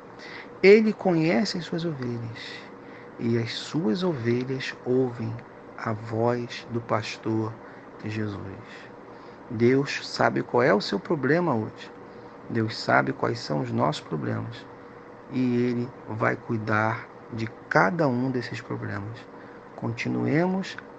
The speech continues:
a confiar, sabendo que Ele não vai nos dar migalhas. Ao contrário, Ele vai nos dar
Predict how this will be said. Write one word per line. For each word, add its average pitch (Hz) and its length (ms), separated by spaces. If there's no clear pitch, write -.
a 170 100
confiar, 156 840
sabendo 180 760
que 160 300
Ele 180 160
não 208 280
vai 208 120
nos 170 200
dar 160 340
migalhas. 160 800
Ao 151 80
contrário, 165 680
Ele 127 180
vai 127 120
nos 117 180
dar 143 340